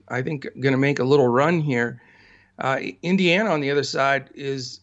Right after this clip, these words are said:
absolutely opposite. I mean, no Sabonis, no Turner, and questionable tags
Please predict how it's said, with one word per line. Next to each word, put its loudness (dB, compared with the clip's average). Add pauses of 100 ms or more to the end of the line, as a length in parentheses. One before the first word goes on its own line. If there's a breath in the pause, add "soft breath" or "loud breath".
absolutely -6
opposite. -4
I -10
mean, -4
no 2
Sabonis, 0 (100)
no 0
Turner, -2 (420 loud breath)
and -2
questionable -2
tags -4